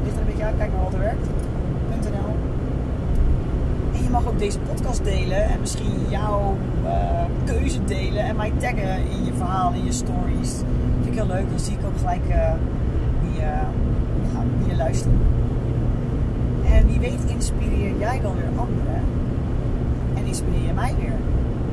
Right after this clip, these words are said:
Want dat is wat we mogen doen, elkaar inspireren en elkaar natuurlijk steunen. Dankjewel in ieder geval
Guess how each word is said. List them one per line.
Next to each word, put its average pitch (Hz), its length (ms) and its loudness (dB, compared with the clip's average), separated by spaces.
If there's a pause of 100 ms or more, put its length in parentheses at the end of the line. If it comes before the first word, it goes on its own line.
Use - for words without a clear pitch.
(760)
Want - 120 -2
dat - 100 -2 (120)
is - 240 -2 (800)
wat - 140 -2
we - 120 -2
mogen - 260 -2
doen, - 440 -2
elkaar - 320 2 (100)
inspireren - 680 0 (760)
en 123 140 -2
elkaar 123 400 0 (880)
natuurlijk - 360 -2
steunen. - 420 0 (3250)
Dankjewel - 460 0
in - 80 -2
ieder - 160 -2
geval - 240 -2